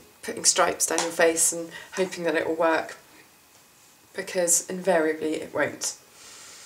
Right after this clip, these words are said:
So yes, I bought all of those things through security,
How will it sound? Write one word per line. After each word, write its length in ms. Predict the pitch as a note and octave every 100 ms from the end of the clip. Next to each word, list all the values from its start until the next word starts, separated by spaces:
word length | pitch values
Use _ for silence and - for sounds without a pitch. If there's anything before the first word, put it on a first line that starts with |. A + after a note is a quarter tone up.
| - - - - - - -
So 240 | - C4+
yes, 420 | B3 A3+ - -
I 40 | -
bought 240 | A3 A3+
all 160 | A3+ C#4+
of 120 | D#4
those 260 | A3+ F#3+ -
things 440 | F#3 F3 F3+ -
through 340 | - - G#3+
security, 920 | G3 - - E3+ D#3+ F3 F#3 F#3 G3